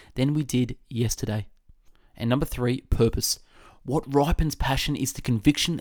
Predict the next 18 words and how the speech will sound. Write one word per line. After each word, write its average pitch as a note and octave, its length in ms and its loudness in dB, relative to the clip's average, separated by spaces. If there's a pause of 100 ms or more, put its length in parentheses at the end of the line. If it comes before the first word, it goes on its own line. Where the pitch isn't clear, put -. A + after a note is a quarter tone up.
that A2+ 240 -2
your C3+ 220 6
work B2 320 2 (120)
matters. A2 540 -2 (480)
And B2 100 2
number D#3+ 140 6
four, D3 380 4 (220)
hope. B2 300 8 (680)
Hope E3 320 6 (100)
is D3 200 0
a C#3 60 4
rising C3 540 6
to - 100 -4
the B2 140 2
occasion A#2+ 440 0
kind A2+ 380 0
of - 120 -10
perseverance. G#2+ 720 0